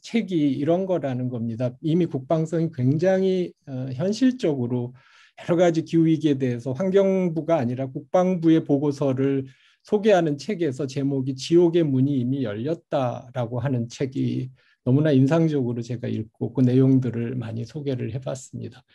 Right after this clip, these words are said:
결국 우리 사회의 문제로 돌아올 것이다. 계급 문제든 인종 문제든 지역 문제든 식량 위기든 재난 자본주의든. 근데 사실 이런 논의가 처음이 아니라 이미 다 아시지만 칠십이 년에 성장의 한계라는 로마 클럽의 보고서에서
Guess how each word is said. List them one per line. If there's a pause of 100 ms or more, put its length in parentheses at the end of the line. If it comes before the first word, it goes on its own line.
(100)
결국
우리
사회의
문제로
돌아올
것이다.
계급
문제든
인종
문제든
지역
문제든 (440)
식량
위기든 (160)
재난
자본주의든. (600)
근데
사실
이런
논의가
처음이
아니라
이미
다
아시지만
칠십이
년에
성장의
한계라는
로마
클럽의
보고서에서